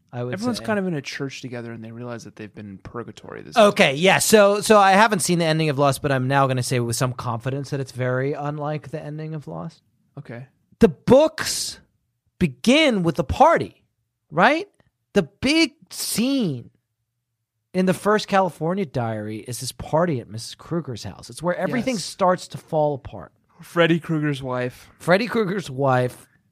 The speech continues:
Speaker 1: You should never
Speaker 2: Yeah.
Speaker 1: have a party at Freddy Krueger's wife or Freddy Krueger's house, right?
Speaker 2: No, it's, it is Freddy Krueger's house.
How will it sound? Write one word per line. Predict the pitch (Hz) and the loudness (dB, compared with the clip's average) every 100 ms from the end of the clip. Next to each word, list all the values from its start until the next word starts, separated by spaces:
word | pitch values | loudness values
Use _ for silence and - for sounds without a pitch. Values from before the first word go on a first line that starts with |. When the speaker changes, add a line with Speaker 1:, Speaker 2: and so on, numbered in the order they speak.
| _ _ - | _ _ -8
Speaker 1:
You | |
should | 120 190 | -8 0
never | 180 202 | 4 6
Speaker 2:
Yeah. | 220 | 6
Speaker 1:
have | 208 | 2
a | 196 | 2
party | - 180 165 175 | 4 4 2 0
at | 156 151 151 175 | 0 -2 -2 -6
Freddy | 165 156 | -2 -2
Krueger's | 131 143 131 127 | -2 -4 -4 -6
wife | 135 151 156 - _ - | 2 4 4 -2 _ -12
or | 185 | 0
Freddy | 220 185 | 2 2
Krueger's | 131 240 151 120 | 2 0 0 -8
house, | 90 - 131 - - - | -10 -16 -18 -18 -20 -10
right? | 120 131 185 226 | -4 -2 -2 0
Speaker 2:
No, | 214 | 0
it's, | 139 143 170 | 0 -2 0
it | 180 170 | 2 4
is | 214 - | 2 2
Freddy | 175 175 | -2 -2
Krueger's | 135 160 135 | -4 -6 -8
house. | 101 95 - - | -10 -14 -14 -18